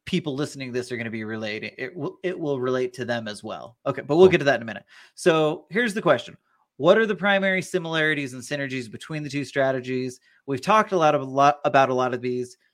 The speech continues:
Speaker 1: but let's just hit on 'em one by one. We've got six things listed out here. The first one, which we've been hitting on, is the money movement efficiency,
Speaker 2: Mm-hmm.
Speaker 1: right?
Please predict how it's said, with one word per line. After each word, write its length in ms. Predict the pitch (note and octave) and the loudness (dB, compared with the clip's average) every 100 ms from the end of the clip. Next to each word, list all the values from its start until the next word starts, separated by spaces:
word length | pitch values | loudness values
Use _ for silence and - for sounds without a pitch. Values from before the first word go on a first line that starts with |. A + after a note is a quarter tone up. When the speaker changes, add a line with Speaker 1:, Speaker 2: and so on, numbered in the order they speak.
| _ - | _ -4
Speaker 1:
but 80 | |
let's 200 | C#3 F#3+ | 0 0
just 160 | A3 G3 | -2 -2
hit 140 | F3+ | -2
on 160 | D#3 C#3+ | 0 -2
'em 100 | C#3 | -2
one 180 | C#3 C#3 | -2 0
by 120 | B2+ | 0
one. 260 | A#2+ A#2+ A#2+ | 0 -4 -6
We've 120 | A#2 | -6
got 160 | B2 | -6
six 240 | - G3 - | -4 -6 -4
things 240 | F#3+ C#3+ | -8 -6
listed 260 | D3 - C3 | -8 -4 -2
out 180 | A#2+ A#2 | -2 -2
here. 280 | A#2+ A2+ _ _ _ | -6 -6 _ _ _
The 80 | B2+ | -6
first 320 | - A3+ - | -2 -2 0
one, 400 | F3+ E3+ F#3 G#3 _ _ _ | 0 0 -2 -14 _ _ _
which 140 | C#3 | -6
we've 120 | D3 | -4
been 100 | C#3+ | -2
hitting 240 | C3+ C#3 C3+ | -2 -2 -2
on, 180 | C3+ C3 | -6 -6
is 140 | A#2+ | -6
the 120 | B2+ | -6
money 260 | C3 D3+ C#3+ | -2 -2 -2
movement 360 | C3+ B2 B2 | -4 -4 -6
efficiency, 720 | A2+ - A#2 D2 - - C3 _ _ G#2 | -8 -8 -8 -12 -14 -16 -16 _ _ -10
Speaker 2:
Mm-hmm. 120 | G#2 | -4
Speaker 1:
right? 300 | B2 C3 | -2 -2